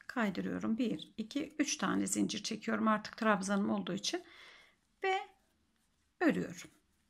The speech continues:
Her bir trabzanımıza bir tane, birkaç sıra ördükten sonra rengimizi de değiştirelim. Sonrasında istediğimiz ölçü gelene kadar dümdüz trabzan şekliyle örelim.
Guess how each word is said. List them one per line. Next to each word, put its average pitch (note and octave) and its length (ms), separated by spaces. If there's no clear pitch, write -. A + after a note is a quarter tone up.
Her D#4 320
bir G3+ 120
trabzanımıza G#3+ 840
bir C#4+ 220
tane, G#3 260
birkaç D#4+ 340
sıra A3+ 180
ördükten A#3+ 500
sonra G3 460
rengimizi F#3+ 580
de G3 160
değiştirelim. A3 880
Sonrasında G#3 1080
istediğimiz G3+ 760
ölçü F#3 340
gelene A3 460
kadar A3 520
dümdüz A3+ 580
trabzan G#3 560
şekliyle F#3+ 760
örelim. - 380